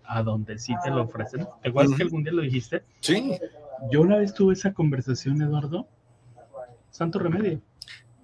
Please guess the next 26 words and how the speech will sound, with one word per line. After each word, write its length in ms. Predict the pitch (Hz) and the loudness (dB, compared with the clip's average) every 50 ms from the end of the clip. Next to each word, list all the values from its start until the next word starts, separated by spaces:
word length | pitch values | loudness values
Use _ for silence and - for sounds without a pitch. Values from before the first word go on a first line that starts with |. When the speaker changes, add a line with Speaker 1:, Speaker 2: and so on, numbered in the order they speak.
| - - - | -20 -20 -12
Speaker 2:
Sí, 480 | - - - 196 226 277 277 - 98 - - | -8 -4 0 0 2 2 2 -2 -2 -4 -2
y 160 | 127 135 156 | 2 4 4
hay 160 | 165 196 208 | 6 4 2
gente 480 | 202 - 170 165 160 165 - 247 254 - | 2 2 0 2 0 0 -2 -4 -2 -2
que 120 | 156 139 | -2 0
te 120 | - 139 | 2 4
va 120 | 139 143 147 | 4 4 4
a 40 | 165 | 4
decir, 380 | 170 170 170 - 180 175 156 | 2 0 0 -2 -2 -2 -2
"¿Sabes 340 | 143 - 160 160 170 175 175 | -2 -2 -2 -2 -2 -2 -4
qué? 120 | - 185 180 | -4 -4 -4
Búscalo. 640 | 170 175 214 214 - - - 156 120 92 80 - - _ _ - - - _ _ _ _ - - _ - | -4 -4 -6 -8 -8 -6 -6 -6 -4 -6 -8 -10 -14 _ _ -20 -20 -20 _ _ _ _ -20 -20 _ -4
Nada 320 | 117 123 131 139 160 170 | 0 2 2 4 4 2
más, 380 | 165 165 170 175 180 - - - - - - | 2 2 2 2 0 -2 -6 -10 -14 -12 -10
no 340 | 110 113 - 240 - 226 | -8 -6 -2 2 4 6
me 60 | 226 226 220 | 8 8 8
Speaker 1:
Dale. 80 | - | 6
Speaker 2:
lo 80 | 185 - | 4 0
digas. 560 | - 392 233 240 143 139 147 156 170 - - _ _ _ _ _ - - | -2 -2 -2 2 2 2 2 0 -4 -10 -18 _ _ _ _ _ -4 0
Y 140 | 156 139 | 0 0
si 220 | 139 - - 160 147 | 0 0 0 2 2
me 120 | 139 143 | 4 2
entero, 580 | 139 135 - - 175 185 202 220 233 254 247 - - - - _ _ - - - - | 2 0 0 0 2 4 6 6 4 4 2 -4 -16 -20 -20 _ _ -14 -14 -10 -2
tú 160 | - 156 156 160 | 2 4 6 6
eres 280 | 175 190 202 202 - | 6 6 2 0 -2
polvo. 540 | - _ - 190 190 180 170 147 - - 76 | -6 _ 2 4 6 6 6 4 2 0 -8